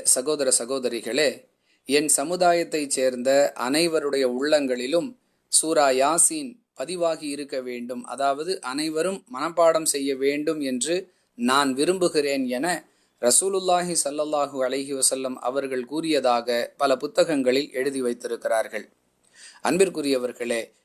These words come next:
இந்த கருத்தில் வரக்கூடிய அனைத்து ஹதீஸுகளின் அறிவிப்பாளர் தொடரிலும் இப்ராஹிம் பின் அல் அஹ்கம் என்பவர் இடம்பெறுகிறார். இவர் பலவீனமான அறிவிப்பாளர் என்று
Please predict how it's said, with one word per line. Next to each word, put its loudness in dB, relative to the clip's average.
இந்த 2
கருத்தில் 2
வரக்கூடிய 2
அனைத்து 0
ஹதீஸுகளின் 2
அறிவிப்பாளர் 4
தொடரிலும் 0
இப்ராஹிம் 4
பின் -4
அல் -6
அஹ்கம் -2
என்பவர் 0
இடம்பெறுகிறார். -2
இவர் 4
பலவீனமான 2
அறிவிப்பாளர் 4
என்று -2